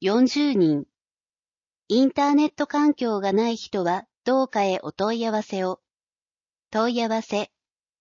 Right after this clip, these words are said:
環境政策課。電話。零五零七一零二の六零零三。ファックス。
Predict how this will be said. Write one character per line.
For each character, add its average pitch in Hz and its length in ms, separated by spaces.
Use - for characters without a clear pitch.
環 240 260
境 254 220
政 240 340
策 - 260
課。 214 260
電 208 300
話。 202 220
零 262 280
五 269 320
零 185 320
七 226 320
一 208 300
零 240 320
二 262 200
の 180 340
六 202 300
零 285 280
零 185 220
三。 196 400
フ 240 80
ァ 233 40
ッ - 20
ク 226 140
ス。 - 300